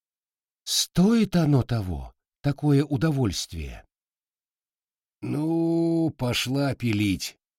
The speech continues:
недовольно сморщился Садко. «Не скрипи,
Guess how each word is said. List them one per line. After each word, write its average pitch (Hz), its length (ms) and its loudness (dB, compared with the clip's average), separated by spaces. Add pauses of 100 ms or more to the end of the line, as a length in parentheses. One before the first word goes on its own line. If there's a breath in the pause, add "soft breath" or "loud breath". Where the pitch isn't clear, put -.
(360)
недовольно 107 640 0
сморщился 107 600 -4
Садко. - 500 -8 (580)
«Не 165 180 2
скрипи, 185 840 2